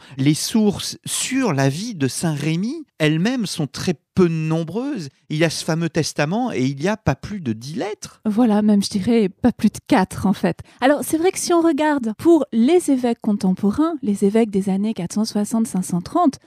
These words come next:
Speaker 2: on va dire qu'il y a une abondance inhabituelle de sources. Parce que sorti du registre David, évêque de Vienne, ou du registre de Sidoine Apollinaire, évêque de Clermont, on n'a pas une telle richesse. Quatre lettres, c'est peu.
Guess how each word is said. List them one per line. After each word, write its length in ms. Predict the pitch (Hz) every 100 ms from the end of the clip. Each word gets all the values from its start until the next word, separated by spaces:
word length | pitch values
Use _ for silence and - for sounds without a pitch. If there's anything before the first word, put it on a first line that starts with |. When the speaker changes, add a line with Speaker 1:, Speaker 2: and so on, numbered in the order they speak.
| _ _
Speaker 2:
on 80 | 240
va 160 | 214 170
dire 240 | 294 320
qu'il 160 | - 214
y 20 |
a 80 | 285
une 220 | 202 202
abondance 800 | 311 247 247 226 262 403 339 - -
inhabituelle 840 | 349 403 254 226 226 - 240 294 214
de 100 | 214
sources. 480 | - 359 - - _ _ _ _
Parce 220 | 240 -
que 180 | 262 240
sorti 580 | - 277 269 - 285 269
du 100 | 220
registre 380 | 220 220 240 208
David, 320 | 226 233 247 - -
évêque 280 | 208 208 208
de 80 | 220
Vienne, 400 | 226 220 208 202 - _
ou 100 | -
du 100 | 233 233
registre 280 | 220 220
de 80 | 196
Sidoine 320 | 190 214 214
Apollinaire, 500 | 196 - 196 208 202
évêque 200 | 196 196
de 100 | 196
Clermont, 480 | 185 175 185 240 330 - _ _ -
on 120 | 233
n'a 200 | 226 233 -
pas 220 | - 330 220 _
une 160 | 214 208
telle 220 | 226 220
richesse. 480 | 214 190 - 156 - _
Quatre 320 | - 277 - 247
lettres, 300 | 302 403 -
c'est 200 | - 226
peu. 320 | - 247 349